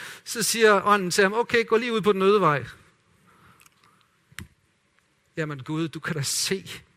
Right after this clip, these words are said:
I'm in the middle here. Facebook-opslag, Instagram, videoer, det er kørt for ham. Mange blev helbredt. Det hele, det kørte. Og så skulle han ud på en øde vej. "Gud, din beskæring." Og så leder han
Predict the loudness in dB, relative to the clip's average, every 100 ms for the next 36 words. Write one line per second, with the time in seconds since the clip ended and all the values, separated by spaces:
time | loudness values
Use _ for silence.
0 | _ -20 -20 -20 _ _ _ -6 -2 -2
1 | -2 0 0 2 2 0 -4 -10 -20 _
2 | _ _ _ -20 -16 2 4 4 2 4
3 | 4 4 4 4 4 0 -10 -20 _ _
4 | -4 -4 0 2 4 4 2 -2 -8 -12
5 | -2 0 2 2 4 4 0 -10 -20 -14
6 | 0 0 6 4 4 0 0 -4 _ _
7 | _ _ -20 -20 _ -2 2 4 2 2
8 | 2 2 0 -4 -2 -4 -4 -2 -2 -2
9 | -2 -2 -4 -6 _ -20 -20 -12 -8 -6
10 | -6 -4 -4 -4 -4 -6 -6 -6 -4 -6
11 | -8 _ _ _ _ -4 0 0 -2 -10
12 | -8 -8 -4 -4 -4 -6 -14 -20 -20 -14
13 | -8 0 2 2 2 0 -4